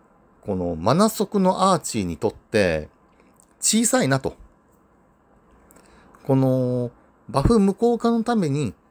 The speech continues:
たびに百五十パーセントダメージっていう、あの、すごい嫌がらせを持っているくせに、この命中率たった十パーセントダウンで許すんだと思うぐらい、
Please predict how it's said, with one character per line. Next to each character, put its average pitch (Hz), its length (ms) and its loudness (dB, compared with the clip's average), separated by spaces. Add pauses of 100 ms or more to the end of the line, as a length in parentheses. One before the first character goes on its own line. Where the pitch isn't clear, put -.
(120)
た 156 140 -2
び 117 100 -2
に 101 260 -2
百 - 280 -10
五 151 100 6
十 147 120 0
パ 139 200 0
ー 139 60 -2
セ 151 100 -2
ン 139 80 -2
ト 143 80 -2
ダ 131 140 0
メ 139 140 2
ー - 20 0
ジ 95 100 -8
っ 76 40 -14
て - 220 -12
い 78 260 -4
う、 71 60 -8 (920)
あ 76 220 -4
の、 73 200 -4 (140)
す - 240 -2
ご 220 140 4
い 185 100 -2
嫌 127 180 4
が 127 140 2
ら 131 80 0
せ 139 160 0
を 127 80 2
持 135 120 2
っ - 40 -8
て - 180 -6
い 92 80 0
る 85 80 -10
く - 80 -14
せ 131 160 -2
に、 101 340 -2 (1400)
こ 110 120 2
の 95 240 2 (160)
命 202 260 6
中 247 220 0
率 127 180 -4
た 107 100 -2
っ 123 60 -4
た 160 140 -2
十 135 160 0
パ 190 220 0
ー 202 40 0
セ 220 120 2
ン 208 60 2
ト 233 100 2
ダ 220 80 6
ウ 208 100 2
ン 139 80 0
で 92 220 2
許 117 220 0
す 196 160 -2
ん 156 60 0
だ 98 120 -2
と - 140 -8
思 90 140 -6
う - 40 -10
ぐ 82 80 -6
ら 80 100 -2
い、 78 100 -6